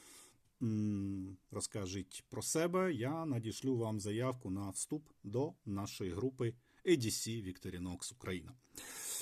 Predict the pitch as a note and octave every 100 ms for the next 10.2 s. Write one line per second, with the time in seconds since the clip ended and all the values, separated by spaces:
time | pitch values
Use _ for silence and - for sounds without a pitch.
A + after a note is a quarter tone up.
0 | - - - - _ _ _ D#3+ F3 -
1 | F#3 F3+ F3 F3 D#3 G3+ C4 - G3+ -
2 | A3+ F#3+ F#3+ D#3 F#3 E3 - C#3+ E3+ G#3
3 | A3 A3 - _ _ D3+ C3 B2 D#3 F#3+
4 | F3 D#3+ D#3 D3+ C3+ - D3 D3+ G3 _
5 | _ - F#3+ - F#3 E3+ F3 F3 D#3+ E3+
6 | D#3 F3 E3+ - E3 F#3 - B2+ D3 D#3
7 | D3+ - - C3+ C#3 C#3 C#3 C#3+ B2+ C#3+
8 | C#3 C3 - - - A#2+ B2 B2 - A2
9 | A2 - - C3 D#3+ E3 D#3+ - D3+ D#3+
10 | D#3+